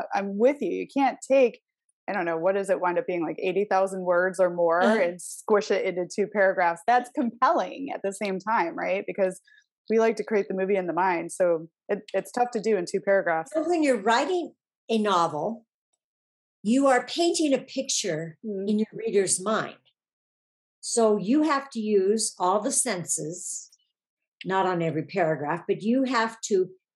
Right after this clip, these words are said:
Speaker 2: bring that reader into the world that you're creating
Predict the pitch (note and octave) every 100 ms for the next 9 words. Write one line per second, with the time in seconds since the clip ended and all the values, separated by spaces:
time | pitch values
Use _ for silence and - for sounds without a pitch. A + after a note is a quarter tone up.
0 | _ A3+ C4 D#4 D4 B3 G#3 G3 G3+ G3
1 | A#3+ G#3+ G3+ A#3+ C4+ C#4 - C4+ A3+ G3
2 | - _ - G3 G3 F3+ B3 B3+ E3+ -
3 | F#3 G3+ - _ F3+ G3 G3+ G#3 - -
4 | G3+ G#3+ G#3+ F3 D#3+ F3+ G3+